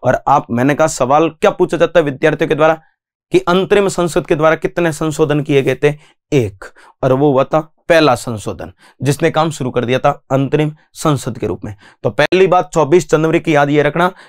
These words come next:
कि इस दिन संविधान सभा को संविधान सभा के रूप में क्या कर दिया गया, भंग, और किसका दर्जा दे दिया गया था मित्रों, संसद का। नंबर, दूसरी बात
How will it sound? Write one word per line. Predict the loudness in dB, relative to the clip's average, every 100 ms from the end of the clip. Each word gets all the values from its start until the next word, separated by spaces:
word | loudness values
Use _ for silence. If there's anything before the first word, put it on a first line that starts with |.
| _
कि | -2
इस | 0 -2 0
दिन | 0 0
संविधान | 0 0 2 0 0
सभा | -2 0 0
को | 0 -2 -6 _
संविधान | -4 0 2 2 2 -2
सभा | -6 -4 0 0
के | 0 -2
रूप | -2 -4
में | -2
क्या | -4
कर | -4 -2
दिया | 0
गया, | 0 -4 -8 _ -8
भंग, | -2 0 2 0 -4 _ _ 0
और | 0
किसका | 0 -6 0 0
दर्जा | 2 2 0
दे | 0
दिया | -2
गया | -2
था | -2
मित्रों, | -4 -4 -4 -6 _ -10
संसद | -4 -2 -4 -8
का। | -8 -12 -16 -20 -6
नंबर, | -2 0 2
दूसरी | 2 0 2 2
बात | 2